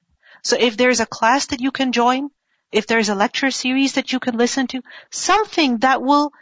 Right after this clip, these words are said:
remind you about what the Quran is telling you to do. Because knowledge alone is not enough. Reminders are needed. Motivation is needed.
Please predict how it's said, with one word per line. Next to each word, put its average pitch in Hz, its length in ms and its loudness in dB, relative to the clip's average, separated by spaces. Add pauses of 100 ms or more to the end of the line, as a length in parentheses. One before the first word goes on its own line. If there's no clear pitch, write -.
(220)
remind 262 720 4
you 294 340 4 (460)
about 254 560 2
what 226 300 0
the 247 60 0
Quran 220 760 -4
is 190 280 -8
telling 226 480 -2
you 170 180 -8
to - 160 -12
do. 156 180 -14 (1300)
Because 240 480 0 (400)
knowledge 214 480 2
alone 214 300 0
is 185 180 -6
not 190 160 -2
enough. 170 500 -10 (580)
Reminders 202 680 0
are 175 120 -4
needed. 151 440 -10 (560)
Motivation 202 640 0
is 185 180 -8
needed. 156 400 -16